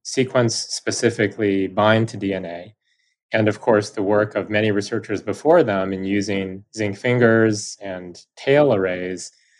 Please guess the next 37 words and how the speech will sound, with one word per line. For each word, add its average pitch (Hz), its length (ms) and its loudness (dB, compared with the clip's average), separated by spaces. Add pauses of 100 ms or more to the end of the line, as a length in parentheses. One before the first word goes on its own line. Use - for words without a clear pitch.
(180)
to - 100 -4
also 101 760 2 (320)
bind 110 320 4
D 110 100 2
N 101 100 0
A 98 200 0
in 92 80 -6
a 92 40 -10
sequence 101 480 -4
programmable 98 680 0
manner. 95 360 -6 (680)
But 135 320 2 (160)
with 131 240 0
base 208 200 -2
editors, 113 540 2
instead 131 400 -2
of 107 160 -2
binding 147 600 0
or 107 400 -2
cutting 104 580 0
the 98 80 -4
D 98 180 -4
N 92 100 -4
A, 85 240 -10
which 117 260 -2
is 95 200 -6
what - 260 0
crispr 107 380 -6
Cas 95 300 -2
nine, 107 560 2
zinc 101 240 -6
finger 104 260 -4
nucleases, 98 1000 -2 (520)
and 101 160 -4
talons 113 480 2
all 107 200 -2
do, 98 380 -4